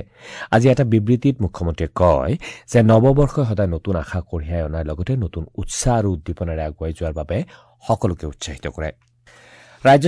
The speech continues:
চৰকাৰে কাইলৈ নতুন বছৰৰ পহিলা দিনটোত গুৱাহাটী মহানগৰীত কেইবা কোটি টকা ব্যয় সাপেক্ষে নিৰ্মাণ কৰা এখন পদপথ সেতু আৰু অবিভক্ত অসমৰ প্ৰথম গৰাকী মুখ্যমন্ত্ৰী গোপীনাথ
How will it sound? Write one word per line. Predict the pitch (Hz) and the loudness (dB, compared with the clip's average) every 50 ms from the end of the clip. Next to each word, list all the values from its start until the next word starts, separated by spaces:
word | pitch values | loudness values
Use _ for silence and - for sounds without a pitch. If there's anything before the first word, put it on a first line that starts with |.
| 160 - | 2 2
চৰকাৰে | 175 156 - 175 165 160 | 0 0 2 0 0 0
কাইলৈ | - 131 117 117 113 107 98 92 | 2 2 2 2 2 2 0 0
নতুন | 90 - 123 120 117 | -2 -2 -2 -2 -2
বছৰৰ | 120 107 - - 123 117 110 - | -4 -4 -2 -2 -2 -2 -2 -2
পহিলা | 92 85 87 87 90 87 78 | -2 -2 0 0 -2 0 -2
দিনটোত | 90 82 82 120 123 120 101 | -2 -2 -2 -2 -2 -2 -2
গুৱাহাটী | 98 85 80 92 - 92 87 | -2 -2 -2 -2 -2 -2 -2
মহানগৰীত | 78 76 87 92 92 87 98 104 104 101 - - | -4 -4 -4 -4 -4 -2 -2 -2 -2 -4 -4 -4
কেইবা | 98 90 82 90 80 | -2 0 0 0 -2
কোটি | - 90 82 85 - | -4 -6 -6 -6 -6
টকা | 87 80 85 78 76 | -6 -6 -6 -6 -6
ব্যয় | 87 82 80 80 73 | -4 -4 -4 -6 -6
সাপেক্ষে | 85 - 82 - - 82 80 | -8 -10 -12 -12 -10 -8 -8
নিৰ্মাণ | 78 78 80 85 92 90 87 - | -6 -6 -4 -4 -4 -6 -6 -6
কৰা | 95 90 85 | -6 -6 -6
এখন | - - 85 76 - | -6 -8 -8 -8 -6
পদপথ | - 80 76 76 - 76 71 - | -6 -6 -6 -6 -6 -8 -8 -6
সেতু | - 87 - 92 92 - - - - - - - - 92 | -8 -4 -2 0 0 0 -2 -6 -16 -20 -12 -4 -2 0
আৰু | 107 104 98 - - - 98 | 0 0 -2 -2 -2 -2 0
অবিভক্ত | 110 117 123 131 117 131 131 - - 117 101 | 2 2 2 2 2 0 -2 -4 -6 -6 -6
অসমৰ | 92 - - 98 98 95 98 | -6 -6 -6 -4 -4 -4 -6
প্ৰথম | 87 80 - 98 95 87 87 | -8 -8 -6 -6 -6 -4 -4
গৰাকী | 90 87 85 - 90 80 | -4 -6 -6 -6 -8 -8
মুখ্যমন্ত্ৰী | 71 - - - 87 90 85 - 92 82 | -8 -10 -10 -8 -6 -6 -6 -6 -8 -8
গোপীনাথ | - 85 - 98 87 87 80 | -8 -6 -4 -4 -4 -4 -4